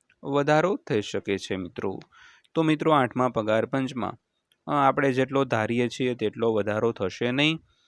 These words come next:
કારણ કે હાલમાં જે મૂળભૂત પગાર પ્લસ ડી એ જે મળી રહ્યો છે,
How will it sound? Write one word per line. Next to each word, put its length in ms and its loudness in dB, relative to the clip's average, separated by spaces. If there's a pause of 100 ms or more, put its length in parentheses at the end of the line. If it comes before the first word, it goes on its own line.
(260)
કારણ 280 4
કે 160 2
હાલમાં 600 4
જે 160 -2
મૂળભૂત 480 0
પગાર 360 2
પ્લસ 400 -2
ડી 160 -4
એ 100 0
જે 140 0
મળી 280 -2
રહ્યો 280 0
છે, 260 -2